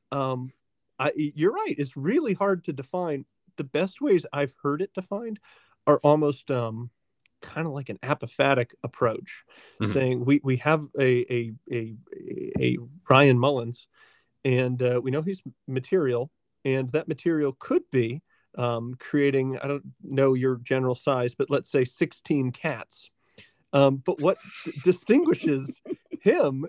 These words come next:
Speaker 1: this material, from those sixteen cats, um, whatever that is,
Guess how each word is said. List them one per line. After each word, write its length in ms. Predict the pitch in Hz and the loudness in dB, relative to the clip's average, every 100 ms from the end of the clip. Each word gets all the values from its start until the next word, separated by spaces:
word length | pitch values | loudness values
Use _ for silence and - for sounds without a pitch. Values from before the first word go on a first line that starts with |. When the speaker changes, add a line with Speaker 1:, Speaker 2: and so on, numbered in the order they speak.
| - | -6
Speaker 1:
this 360 | 131 202 359 | 0 0 0
material, 600 | 196 147 151 135 127 131 - | -2 -2 -2 0 0 -4 -6
from 360 | - 208 302 | -2 -2 0
those 240 | 160 151 - | 0 0 -2
sixteen 440 | 170 _ 170 139 | -8 _ -6 -6
cats, 460 | 127 196 135 _ _ _ _ _ - | -4 -4 -6 _ _ _ _ _ -4
um, 200 | 135 131 | -4 0
whatever 440 | 143 175 202 214 | 2 4 4 2
that 220 | 170 151 - | 0 -4 -2
is, 580 | 131 156 220 _ _ | -2 -2 -6 _ _